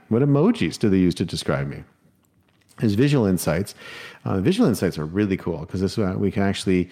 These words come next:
see things. I've actually have many examples of this, um, at Microsoft where we would see the logos, but we wouldn't see words in the,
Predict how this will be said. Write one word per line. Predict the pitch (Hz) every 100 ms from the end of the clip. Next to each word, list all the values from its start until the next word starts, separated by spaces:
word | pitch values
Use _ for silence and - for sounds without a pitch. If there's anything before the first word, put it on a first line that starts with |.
| - - - - - _ _ _ _ -
see | - 131 123
things. | 101 90
I've | 92 85 -
actually | 92 - 92 85 -
have | 101 104 92
many | 90 92 104
examples | 101 85 95 85 87 82
of | 85
this, | 90 87 - -
um, | 90 85 82 87
at | 92
Microsoft | 87 117 120 - 82 82 -
where | 90 87 85 82 _ _ _ _ -
we | 98
would | 90
see | - 98
the | 85
logos, | 87 120 127 85 78 104 107
but | 87
we | 85
wouldn't | 85 90 85 80
see | - 90 82 80
words | 85 120 76 110 - - _ -
in | 120 90
the, | 82